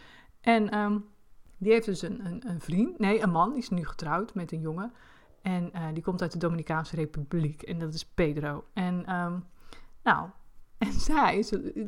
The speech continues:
laatst zag ik een interview met haar. En ik ben toch eens verder gaan googlen. Ik denk, "hoe zit dat nou?" En ik zag een interview met haar. En toen zei ze van, "ja, ik ben mee, mee gaan doen." Het is een reality show, hè. "Ik ben mee gaan doen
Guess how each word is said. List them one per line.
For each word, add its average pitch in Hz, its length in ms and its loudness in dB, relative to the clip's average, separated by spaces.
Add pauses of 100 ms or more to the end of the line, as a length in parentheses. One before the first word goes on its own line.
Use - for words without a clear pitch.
laatst 330 280 6
zag 254 160 4
ik 214 100 -2
een 208 140 0
interview 247 480 2
met 175 120 0
haar. 175 260 4
En 208 60 2
ik 214 80 2
ben 226 140 4
toch - 140 -4
eens - 120 -10
verder 233 280 2
gaan 165 260 0
googlen. 170 300 2
Ik 170 80 -2
denk, 180 160 0
"hoe 190 120 -2
zit 208 180 0
dat 175 120 -2
nou?" 160 200 -6 (800)
En 226 160 6
ik 226 80 2
zag 247 140 2
een 233 80 2
interview 226 340 2
met 170 120 -4
haar. 156 160 -2
En 175 60 -4
toen 190 140 -4
zei 277 240 4
ze 277 120 -8
van, 190 180 -2
"ja, 185 420 -2 (180)
ik 202 140 -4
ben 196 200 2
mee, 247 240 2 (160)
mee 240 320 2
gaan 196 260 4
doen." 190 300 2
Het 180 120 -4
is 165 80 -4
een 160 140 -2
reality 175 500 4
show, 160 320 2
hè. 185 60 0
"Ik - 520 -16
ben 190 180 4
mee 247 200 6
gaan 196 200 2
doen 175 280 0